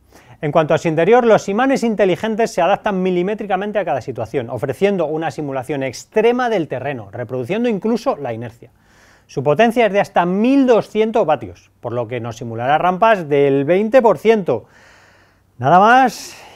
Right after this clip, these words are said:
y nada menos. Y por supuesto, muy sencillo de conectar al ordenador, tablet o incluso smartphone, gracias a sus sistemas inalámbricos de conexión amplus y Bluetooth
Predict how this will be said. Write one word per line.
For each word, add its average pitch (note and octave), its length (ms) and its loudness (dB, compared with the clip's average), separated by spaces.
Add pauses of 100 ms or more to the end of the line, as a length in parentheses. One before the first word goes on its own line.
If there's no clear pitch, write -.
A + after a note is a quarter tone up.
y A2+ 100 -6
nada E3 180 4
menos. A#3 480 -2 (800)
Y D#3+ 80 -2
por E3 160 2
supuesto, A#3+ 640 4
muy G3+ 360 0
sencillo A#3+ 400 -2
de G#3+ 100 2
conectar F#3 340 -2
al G3+ 60 2
ordenador, D3 460 0
tablet G3+ 300 0
o F#3 80 2
incluso D3 640 -2
smartphone, B2 560 -4
gracias D3+ 400 -4
a D#3 60 -8
sus B2 160 -10
sistemas C#3+ 420 -8
inalámbricos E3+ 640 -6
de C#3 80 -6
conexión A2+ 540 -4 (260)
amplus A3 800 0 (160)
y B2 60 -10
Bluetooth B2 420 -6